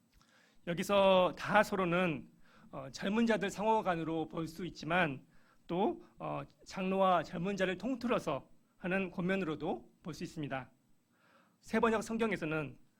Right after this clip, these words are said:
모두가 서로서로 겸손의 옷을 입으십시오로 되어 있습니다. 이렇게 해야 하는 이유는 잠언 삼 장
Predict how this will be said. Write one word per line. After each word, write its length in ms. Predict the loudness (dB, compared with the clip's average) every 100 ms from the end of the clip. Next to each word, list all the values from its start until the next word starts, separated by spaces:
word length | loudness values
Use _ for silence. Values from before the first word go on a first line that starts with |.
| _ _
모두가 640 | -2 0 4 8 10 10 8
서로서로 800 | 4 4 4 2 4 4 0 -6 _ _
겸손의 480 | -4 0 2 6 6
옷을 640 | 6 2 4 4 4 0 -12 -20 _
입으십시오로 1400 | 0 2 2 -2 -2 -2 -4 _ _ _ _ -2 0 0
되어 180 | 0 0
있습니다. 460 | 0 -4 -8 -10 -12 _ _ _ _ _ _ _ _ _ 0
이렇게 300 | 2 6 6
해야 200 | 8 10
하는 200 | 8 6
이유는 460 | 2 0 0 -4 -14 _ _
잠언 540 | -8 0 4 4 2 -6 _
삼 220 | -8 -4
장 320 | 4 4 2